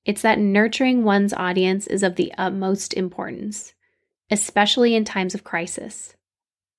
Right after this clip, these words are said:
In the wake of the announcement that we were to shelter in place in March of last year, I received dozens of emails and social media communications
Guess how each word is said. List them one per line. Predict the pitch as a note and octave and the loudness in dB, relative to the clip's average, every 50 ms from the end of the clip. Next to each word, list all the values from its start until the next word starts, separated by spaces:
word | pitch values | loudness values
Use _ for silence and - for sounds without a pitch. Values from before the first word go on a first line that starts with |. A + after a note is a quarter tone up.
| _ _ _ _ _ _ _ _ _ _ A3+ | _ _ _ _ _ _ _ _ _ _ 2
In | G#3+ | 4
the | G#3 G3+ | 4 4
wake | G3 G#3 A3 A3+ - | 6 4 4 4 4
of | C#4 B3+ - | 2 2 4
the | B3+ B3+ | 4 4
announcement | A#3 G#3+ F#3+ F3 F#3+ G3 - - G#3+ G#3 G#3 | 4 4 2 2 0 0 0 0 0 0 2
that | G3+ - | 0 2
we | G#3 G3+ F#3 | 2 2 2
were | F#3 F#3 | 2 0
to | F#3 - G3+ | -2 -4 -6
shelter | - - - F#3+ F#3 G3 F#3+ - A#3 G#3+ | -6 -4 -2 0 0 0 -2 0 0 0
in | A3 A3 G#3+ | 0 0 -2
place | - - F#3 F3+ F3+ F3 - | -4 -4 -2 -2 -2 -4 -6
in | - G3+ G3 F#3 | -6 -6 -4 -4
March | F#3 F#3 F#3 G3 G#3 G#3 - - | -4 -2 0 0 0 0 -2 -4
of | G3+ G3+ | -2 0
last | F#3+ F3+ F3 F3 F3 - - - | 0 0 0 -2 -4 -6 -4 0
year, | B3 B3 G3+ E3+ E3 E3+ G3+ - _ _ _ _ _ _ _ _ _ _ _ - | 2 2 2 2 0 -2 -6 -8 _ _ _ _ _ _ _ _ _ _ _ 2
I | G3+ A3 | 2 4
received | A3+ B3 A#3+ A#3+ - A#3+ A3 G#3 - _ - | 4 4 2 4 2 2 2 2 -2 _ 4
dozens | - F#3+ G3+ G3 - A3+ A3 A3+ A3+ A#3 | 4 4 6 4 4 2 2 2 2 0
of | - G#3+ | 0 0
emails | - G#3 G3 F#3 F#3 F3+ F3+ F3+ F#3 F#3+ - | 2 2 2 2 2 2 2 2 0 0 0
and | F#3+ F#3+ F3+ | -2 -2 0
social | - G3 F#3 F#3 - G#3 | 2 2 2 4 4 4
media | G3 F#3 F#3 F#3 F#3+ | 4 4 4 4 2
communications | - - F#3+ F#3 F3 F3+ F3 - F3+ F3 F3 - - F#3+ F#3+ F#3 - | 0 0 0 0 0 0 0 0 0 0 0 -2 -4 -4 -6 -8 -12